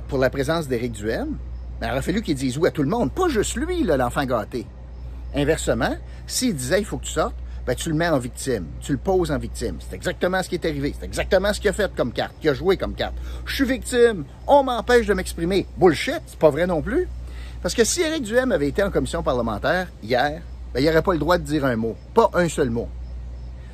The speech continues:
Il aurait pu suivre très bien ça à la télé comme tout le monde, ou sur le web comme tout le monde, puis faire un point de presse à l'Assemblée nationale comme invité de Claire Sanson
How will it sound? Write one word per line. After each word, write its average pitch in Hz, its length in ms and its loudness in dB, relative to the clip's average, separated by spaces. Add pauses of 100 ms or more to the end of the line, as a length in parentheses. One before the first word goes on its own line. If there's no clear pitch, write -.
(320)
Il 131 80 4
aurait 123 140 2
pu 165 140 -6
suivre 160 320 -2
très 196 260 2
bien 139 240 0
ça 127 200 0
à 123 60 4
la 110 100 -2
télé 107 240 -4
comme 107 160 -4
tout 95 120 -10
le 95 60 -6
monde, 113 420 -2
ou 160 120 0
sur 131 140 -4
le 113 60 -2
web 117 280 0
comme - 160 -8
tout 113 100 -6
le 98 60 -4
monde, 123 340 -2
puis 120 120 -10
faire 214 260 -2
un 190 100 -2
point 180 180 -2
de 160 40 -4
presse 202 320 0
à 196 80 0
l'Assemblée 202 460 0
nationale 180 560 -4
comme 147 180 -2
invité 165 520 -2
de 151 120 -4
Claire 156 280 -2
Sanson 143 480 -4